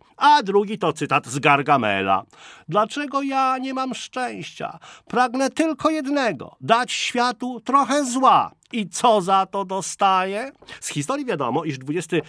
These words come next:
piąty czerwca tysiąc dziewięćset jedenastego roku był niezwykle ważnym dniem w Sopocie, ponieważ wtedy otwarto tam teatr leśny. Po licznych zmianach i przebudowach dzisiejszą operę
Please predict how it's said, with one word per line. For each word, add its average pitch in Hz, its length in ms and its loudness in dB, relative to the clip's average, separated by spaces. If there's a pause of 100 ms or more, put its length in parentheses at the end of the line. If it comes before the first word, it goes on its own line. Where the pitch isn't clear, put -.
piąty 156 300 0
czerwca 131 500 0
tysiąc 123 360 -4
dziewięćset 123 460 -4 (220)
jedenastego 127 460 -4
roku 123 180 0
był 170 120 2
niezwykle 208 560 0 (220)
ważnym 175 400 2
dniem 156 280 0
w - 60 -6
Sopocie, 247 500 -2
ponieważ 220 420 -4
wtedy 254 280 -2
otwarto 220 400 -2
tam 214 200 0
teatr 226 360 2
leśny. 196 500 0 (420)
Po 180 100 4
licznych 104 340 -4
zmianach 220 520 0
i 117 140 -8
przebudowach 180 600 -2
dzisiejszą 202 460 2
operę 139 520 2